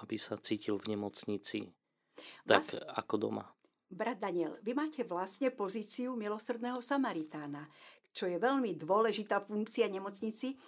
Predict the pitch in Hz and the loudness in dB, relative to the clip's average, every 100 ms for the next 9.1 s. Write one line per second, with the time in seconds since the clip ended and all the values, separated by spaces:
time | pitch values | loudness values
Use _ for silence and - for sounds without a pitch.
0 | - - 208 240 - - 330 330 285 - | -12 -2 2 2 0 2 4 6 4 4
1 | 233 233 233 214 196 190 190 220 - 208 | 0 0 -2 -2 -2 -2 -2 -2 -2 -4
2 | 190 196 - - 202 214 233 247 196 180 | -6 -6 -4 0 2 2 2 2 2 2
3 | 175 170 170 - - _ _ _ _ _ | 2 2 2 -6 -20 _ _ _ _ _
4 | _ _ _ _ _ - 202 240 233 214 | _ _ _ _ _ -6 -2 2 2 6
5 | 233 233 233 226 208 190 190 190 190 185 | 8 8 6 6 0 0 -2 2 2 2
6 | 185 - 226 208 190 190 196 220 - 196 | 0 2 0 2 0 0 -2 0 -2 -2
7 | 185 180 185 190 - 196 196 190 196 202 | 0 -2 -2 -4 -2 -4 -4 -4 -2 -2
8 | 190 196 175 160 220 214 185 - 190 185 | 0 -2 -2 0 0 2 2 2 0 0
9 | 185 | -2